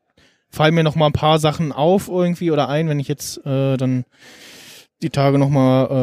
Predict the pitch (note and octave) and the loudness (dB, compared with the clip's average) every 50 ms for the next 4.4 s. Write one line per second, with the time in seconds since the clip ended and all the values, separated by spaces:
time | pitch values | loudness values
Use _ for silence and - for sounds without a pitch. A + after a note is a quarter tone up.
0 | B2 B2 A#2+ A#2+ A2+ B2 - C#3 B2+ - - F3 - - - E3+ D#3+ - - - | 0 0 0 -2 -2 -4 -4 -4 -2 -2 -4 -4 -4 0 0 0 0 0 -4 -10
1 | - - D#3+ D#3 D#3 D3 D3+ D3 D3 C#3+ C3+ - - - - - - _ _ _ | -4 0 2 2 4 4 4 4 2 2 0 -4 -12 -20 -20 -20 -20 _ _ _
2 | _ _ _ _ _ _ _ _ _ _ _ - C#3 B2+ A#2+ A#2+ B2 A#2+ A#2 A#2 | _ _ _ _ _ _ _ _ _ _ _ -4 -2 0 0 0 2 0 0 0
3 | A2 - - B2 - _ - - _ _ A2 A2 - - _ - A#2 B2+ B2+ B2 | -2 -6 -14 -20 -20 _ -20 -20 _ _ -20 -20 -20 -20 _ -16 -6 -2 0 2
4 | A2+ G#2+ A#2+ C3 C3 - C3+ - | 2 0 0 -4 -4 -8 -8 -10